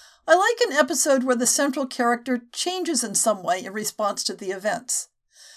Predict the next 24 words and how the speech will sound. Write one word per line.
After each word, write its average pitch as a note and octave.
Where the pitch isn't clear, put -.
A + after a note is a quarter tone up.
But D#4
I D4+
hope A#4+
I'm F#4
open B3+
to B3+
a -
diversity A#3+
of A3
narrative G#3
structures, -
not D4+
all C#4
of B3
which B3+
have E4+
that -
pattern. -
I B3+
generally G4
hold C#4
to D4+
the C4+
notion A#3